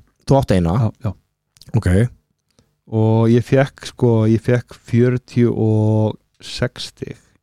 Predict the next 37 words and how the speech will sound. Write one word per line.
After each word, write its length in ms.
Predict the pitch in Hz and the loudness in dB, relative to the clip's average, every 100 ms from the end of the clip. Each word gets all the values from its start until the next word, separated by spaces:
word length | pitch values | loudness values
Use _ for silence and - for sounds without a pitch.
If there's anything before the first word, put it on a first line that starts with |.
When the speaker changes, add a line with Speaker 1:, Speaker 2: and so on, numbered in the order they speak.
| _ _ | _ _
Speaker 2:
Nei, 100 | 123 - | -4 2
fjörutíu 320 | 156 156 147 | 2 2 0
og 80 | - | 0
sjö 140 | 139 | 0
Speaker 1:
Mhm. 100 | 95 | 0
Speaker 2:
stig 160 | 95 107 | -2 -2
og 60 | 113 | -2
average 320 | 117 127 123 | 0 0 0
pointið 320 | - 117 - 117 | -2 -4 0 -2
er 60 | |
fjörutíu 300 | - 113 - 98 | 0 -4 -4 -10
og 40 | |
sjö. 140 | - - - - - | -8 -10 -10 -16 -4
Nei, 80 | 98 | 0
Speaker 1:
Mhm. 60 | 90 | 2
Speaker 2:
fjörutíu 220 | 135 110 | 0 -2
og 60 | |
sex. 240 | - - - | -6 -8 -6
Þannig 200 | 113 110 | -2 0
að 80 | 117 | 2
ég 40 | |
er 100 | 123 127 139 | 2 2 2
einum 160 | 135 | 2
punkti 420 | - 139 - - 120 | 0 -2 -4 -2 -2
yfir, 200 | - - | -2 -2
yfir, 260 | 123 123 - | 0 2 2
yfir 260 | 127 117 110 | 0 2 0
average. 220 | 107 - | -4 -4
Þannig 240 | 98 98 | -4 0
að 60 | 107 | 2
ég 80 | 117 | 2
er 60 | |
í 120 | 113 113 | 0 -4
grænum 440 | - 127 131 135 117 | -2 0 2 0 0
og 120 | 120 | 0
rauðum 320 | 127 131 113 | 2 2 2
örum. 160 | 101 95 | -2 -4